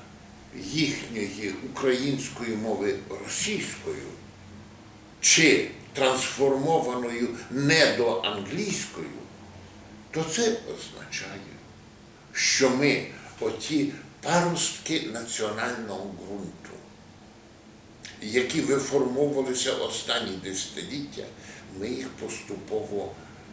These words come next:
нищимо. І сам ґрунт розтираємо, щоб він перейшов на порох і полетів за вітром. Мовляв,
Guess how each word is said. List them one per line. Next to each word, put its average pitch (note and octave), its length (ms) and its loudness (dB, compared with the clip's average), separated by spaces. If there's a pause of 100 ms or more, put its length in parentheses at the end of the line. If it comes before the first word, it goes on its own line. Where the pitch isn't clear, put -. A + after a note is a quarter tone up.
(140)
нищимо. A2+ 580 0 (1040)
І C3+ 100 2
сам D3+ 500 4
ґрунт E3 480 6
розтираємо, G#2 960 2
щоб A2 240 -4
він A2+ 180 -4
перейшов G#2+ 680 -2
на G#2 80 -4
порох C#3 500 4 (240)
і F#3+ 100 6
полетів A#2 520 0 (120)
за F#2 80 -2
вітром. - 500 -8 (1300)
Мовляв, A#2+ 500 -2